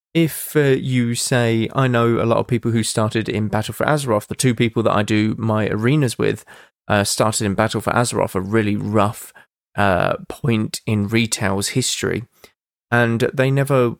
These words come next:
uh, would have played, or they never have actually played Wrath of the Lich King, Burning Crusade, Classic, Cataclysm, Mists of Pandaria. They haven't played any of the expansions before that.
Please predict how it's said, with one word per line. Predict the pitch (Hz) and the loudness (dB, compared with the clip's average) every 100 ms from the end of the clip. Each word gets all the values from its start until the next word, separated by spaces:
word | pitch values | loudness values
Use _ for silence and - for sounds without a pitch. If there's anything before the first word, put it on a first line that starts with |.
| _ _ _ - | _ _ _ -8
uh, | 208 | -6
would | 131 127 | -2 0
have | 123 - | 0 -2
played, | - 156 170 113 - - - | -2 0 0 -2 -6 -14 -6
or | 123 117 110 | 0 2 2
they | 113 | 0
never | 117 117 117 113 | 2 0 0 0
have | 117 107 - - _ _ _ _ | 0 -4 -10 -20 _ _ _ _
actually | 123 - - 117 104 | -4 -2 -4 -2 -4
played | - 123 123 113 104 104 - | -2 0 2 2 2 -2 0
Wrath | 110 104 - | 0 0 -2
of | |
the | |
Lich | 107 104 - - | 0 0 -2 -2
King, | 113 104 104 101 98 - | 0 0 0 -2 -4 -6
Burning | 139 127 123 107 104 | -6 -4 0 0 0
Crusade, | - 104 123 113 107 - | -2 -2 2 2 0 -4
Classic, | - 120 113 - 113 104 - - | -6 -2 -2 0 0 0 -6 -18
Cataclysm, | - 113 - - 120 110 110 104 107 - - - | -6 -4 -4 -2 -2 0 0 0 -2 -4 -16 -6
Mists | - 113 | -4 -2
of | - | -2
Pandaria. | 113 107 120 120 117 107 | -2 0 2 2 0 0
They | 113 | 0
haven't | 123 143 127 | 0 -2 -2
played | 123 117 - | -2 -2 -2
any | 135 131 | 0 2
of | 120 - | 0 0
the | 120 107 | -2 -2
expansions | 95 - 123 107 110 104 | -4 -2 -2 -2 -4 -8
before | 98 - 160 - | -8 -2 0 0
that. | - | -4